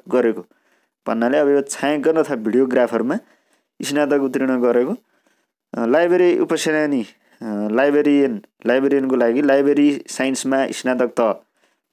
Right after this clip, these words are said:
भन्नाले ब्याचलर, लाइब्रेरी साइन्समा ब्याचलर पास गरेको र, र तथा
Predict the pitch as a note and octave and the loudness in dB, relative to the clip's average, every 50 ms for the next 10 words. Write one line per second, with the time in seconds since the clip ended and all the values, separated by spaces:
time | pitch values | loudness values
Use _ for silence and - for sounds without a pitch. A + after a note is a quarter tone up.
0 | - A2+ A2+ A#2+ C3 C3 B2 A#2 C3 B2+ A2+ A#2 A2+ G#2 A2+ C3+ C#3 C#3 C#3 C3+ | -8 -6 -4 -2 0 0 0 2 2 2 2 0 0 0 2 2 2 2 2 0
1 | B2+ - C3+ B2+ A#2 - C3 B2 B2+ B2 B2 B2 B2 - B2+ B2 - - A#2+ B2 | -2 -2 -4 -4 -4 -4 -4 -2 0 0 0 -2 -2 0 0 -2 -2 0 2 2
2 | A#2+ A#2 A#2+ C3+ G3+ C#4+ C#4 - _ _ _ _ _ _ _ _ - - C3 C#3+ | 2 2 2 2 0 -2 -2 -6 _ _ _ _ _ _ _ _ -6 -2 0 2
3 | C#3 C3+ B2 A#2+ B2 C3+ D3+ D#3+ E3 - - _ - - - D3 D3+ E3 D#3+ D#3+ | 2 2 2 2 2 2 2 2 0 -2 -4 _ -14 -8 -4 -4 -2 0 -2 -2
4 | E3+ | -4